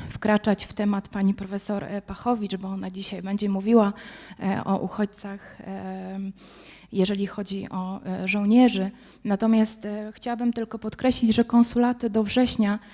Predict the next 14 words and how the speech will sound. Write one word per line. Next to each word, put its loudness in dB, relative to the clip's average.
miały 10
za 4
zadanie 8
opiekować 4
się -4
właśnie, 4
mm, 2
żołnierzami, 8
e, -2
i, 2
i 2
to 6
oczywiście 2
czyniły. 8